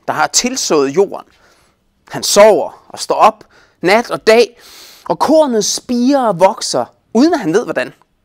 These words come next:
Af sig selv giver jorden afgrøde. Først strå, så aks, så fuld kerne i akset.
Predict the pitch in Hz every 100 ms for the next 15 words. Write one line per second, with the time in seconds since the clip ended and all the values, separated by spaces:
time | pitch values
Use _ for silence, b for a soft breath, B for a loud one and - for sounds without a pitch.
0 | _ _ _ _ - 202 - 226 - 330
1 | 277 180 214 190 262 165 139 202 233 156
2 | 123 - - _ _ _ _ _ _ _
3 | _ _ - 247 - - - 240 - _
4 | _ _ _ b b b - - 233 240
5 | - - - - _ b b - 240 -
6 | 330 302 - - 214 196 190 214 196 -
7 | - - 156 - -